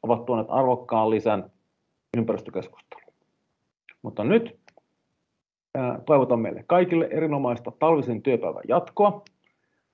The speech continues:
alkavaa viikonloppua, ja tietysti mahtavaa joulua ja uuden vuoden odotusta.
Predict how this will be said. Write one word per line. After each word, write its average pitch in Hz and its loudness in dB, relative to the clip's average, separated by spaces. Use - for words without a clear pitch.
alkavaa 117 2
viikonloppua, 160 2
ja 127 -6
tietysti 127 -2
mahtavaa 117 0
joulua 107 2
ja 95 -4
uuden 104 6
vuoden 98 -2
odotusta. - -8